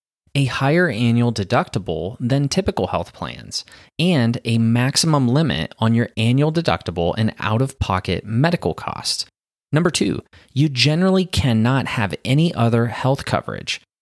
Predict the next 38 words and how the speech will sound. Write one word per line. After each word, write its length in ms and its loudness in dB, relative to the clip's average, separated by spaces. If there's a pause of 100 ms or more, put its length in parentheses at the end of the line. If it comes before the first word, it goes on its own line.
(180)
Number 220 2
three, 600 -2
you 180 0
cannot 720 0
be 240 -2
enrolled 480 -2
in 260 0
Medicare. 560 -2
And 160 0
number 240 0
four, 540 -2 (320)
you 120 0
cannot 380 0
be 80 -4
claimed 400 0
as 180 -2
a 80 0
dependent 760 -4
on 200 -2
someone 440 0
else's 480 -2
tax 400 -4
return. 420 -10 (540)
If 160 -2
you've 160 -2
passed 420 -2
those 240 2
four 260 0
tests, 600 -2 (400)
you 160 0
qualify 560 0
to 160 -4
make 500 0
an 200 -2
H 240 -2
S 140 0
A 240 -2
contribution. 960 -2